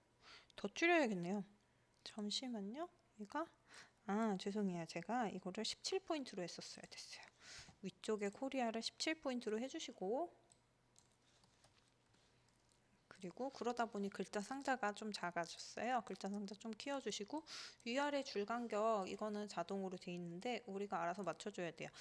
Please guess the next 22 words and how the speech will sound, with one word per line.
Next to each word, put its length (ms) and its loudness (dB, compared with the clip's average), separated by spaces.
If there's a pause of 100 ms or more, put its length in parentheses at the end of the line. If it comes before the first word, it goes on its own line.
(160)
조건값을 580 -6
준 200 -6
게 100 0
아니라서 640 -2
저희가 480 -2 (460)
이제 140 -10
봐가면서 520 2
맞춰야 360 0
되고요. 580 0
그러면 480 -4
이제 180 -4
내셔널 440 2
파크 600 4
얘 60 -2
글자만, 640 4 (720)
글자 920 -6 (1160)
자간을 680 -2
그냥 360 4
영으로 340 4
둘게요. 500 2 (440)
그리고 440 -8
컬러를 600 2